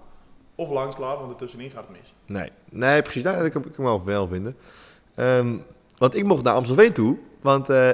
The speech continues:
Speaker 2: ik werd, donderdag werd ik, eh, gebeld.
Speaker 1: Door de bond?
Speaker 2: Ehm, door de bond.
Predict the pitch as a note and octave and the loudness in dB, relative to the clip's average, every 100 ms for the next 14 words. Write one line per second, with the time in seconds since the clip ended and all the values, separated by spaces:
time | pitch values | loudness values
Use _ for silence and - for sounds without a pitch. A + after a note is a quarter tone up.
0 | - E3 D3 C3 A2 D3+ G3+ B2+ G2+ G2+ | 2 0 0 0 -2 2 4 4 4 2
1 | G2 G#2 G2 G2 F#2+ F#2+ - F#2 F#2 A#2+ | 0 2 2 4 2 2 -2 -4 4 4
2 | G#2+ - - - _ _ _ _ - G#2 | 4 -2 -18 -20 _ _ _ _ -14 -8
3 | G2 F#2+ F#2 F#2 F#2 F#2 F#2 F#2 G2 F#3+ | -4 -2 -2 -2 -6 -8 -8 -6 4 6
4 | F3+ - | 6 2